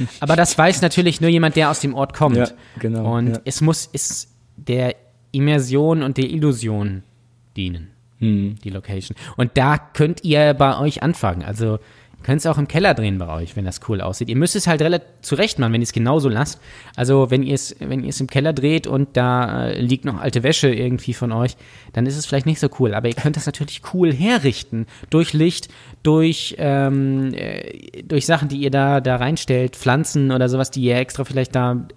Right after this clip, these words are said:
Speaker 2: dafür kauft oder solche Sachen, das könnt ihr mit jeder Location machen. Und da, an der Location kann man zum Beispiel sehr viel sparen. Ihr könnt euch natürlich irgendwo was mieten, wenn ihr die Kohle habt. Aber, ähm, ihr könnt da auch einfach gucken, wo, wo es,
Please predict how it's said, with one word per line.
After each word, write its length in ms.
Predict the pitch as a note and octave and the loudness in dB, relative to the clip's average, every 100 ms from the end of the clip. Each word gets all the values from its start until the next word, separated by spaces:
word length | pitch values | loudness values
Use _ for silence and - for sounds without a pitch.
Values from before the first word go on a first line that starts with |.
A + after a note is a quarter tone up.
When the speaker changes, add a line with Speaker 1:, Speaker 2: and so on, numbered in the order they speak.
| - | -6
Speaker 2:
dafür 240 | C3 - | -4 -4
kauft 380 | - C3 C3+ - - - - | 0 2 2 -2 -16 -12 -2
oder 80 | A#2 | 0
solche 220 | A#2+ A#2 | 2 0
Sachen, 180 | A#2 B2+ | 0 -2
das 100 | A#2+ | -2
könnt 160 | C3 | 0
ihr 60 | B2 | 2
mit 120 | A#2+ | 2
jeder 200 | A#2+ B2 | 2 2
Location 400 | A2+ - D3 B2+ | 0 2 0 2
machen. 240 | F#2 E2+ B2+ - - - - - | -2 -4 -10 -14 -20 -20 -20 -10
Und 160 | A#2+ A2+ | -6 -2
da, 60 | - | -2
an 80 | - | 2
der 80 | C3+ | 4
Location 460 | C#3+ - F3 A#3 - | 4 4 2 2 -2
kann 140 | E3 | -2
man 100 | E3 | 0
zum 100 | D#3 D#3 | -2 -2
Beispiel 200 | D#3 D3 | 0 0
sehr 160 | D3+ | 0
viel 160 | D3 B2+ | 0 -4
sparen. 260 | - D3 | 0 0
Ihr 60 | G#2+ | 0
könnt 200 | - D3 | 0 0
euch 80 | C3+ | 2
natürlich 320 | C#3 C#3+ B2+ | 0 0 0
irgendwo 200 | C3+ A#2+ | -2 0
was 160 | A#2 - | -2 -2
mieten, 380 | F3 A2 A2 - _ | -4 -2 -4 -6 _
wenn 100 | A2 | -6
ihr 60 | G#2 | -6
die 80 | G#2 | -6
Kohle 300 | - A2 G2+ | -2 0 0
habt. 320 | G#2+ - - - - - - - _ - | 0 -4 -10 -20 -20 -20 -20 -20 _ -10
Aber, 1000 | - A2+ B2 B2+ B2+ B2 B2 C3 B2+ A2 | -4 2 4 4 4 4 4 4 4 2
ähm, 560 | A#2 A#2+ A#2 A2+ B2 A#2+ - - | 2 2 2 2 0 -2 -6 -12
ihr 140 | C2+ | -12
könnt 300 | - C3+ D#3 - | -4 0 0 0
da 260 | C#3 C#3 - | 0 2 2
auch 220 | D#3 D3+ | 0 -2
einfach 600 | A2+ D3 - D3+ C#3+ - | -4 -4 0 0 0 0
gucken, 460 | - - D#3 D#3 D3 | -2 0 -2 0 -2
wo, 400 | D3 - C#3+ D#3 | 0 0 0 0
wo 200 | - - | 0 0
es, 140 | - | -2